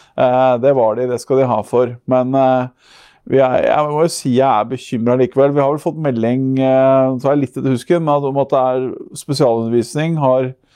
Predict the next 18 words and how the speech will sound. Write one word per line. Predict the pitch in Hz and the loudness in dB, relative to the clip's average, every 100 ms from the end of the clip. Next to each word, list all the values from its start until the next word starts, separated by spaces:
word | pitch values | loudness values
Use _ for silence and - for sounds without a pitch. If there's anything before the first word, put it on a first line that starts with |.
| _ _ _ _ | _ _ _ _
ikke | - - - 156 - | -10 -2 0 0 0
blitt | 117 113 - | 0 0 -2
fulgt | - - - 127 113 - | -18 -20 -2 -2 0 -2
opp, | - - | 0 0
og | |
det | 143 139 - - | 2 2 -2 -6
kan | 135 | -4
man | 156 | 0
godt | 135 - | 0 -2
forstå | 131 131 | -2 0
er | 117 | 0
naturlig, | 131 - 127 120 147 | -2 -2 0 2 2
men | 175 | 2
det | 165 | 0
er | 170 | 0
klart | 160 | 0
det | |
er | - | 0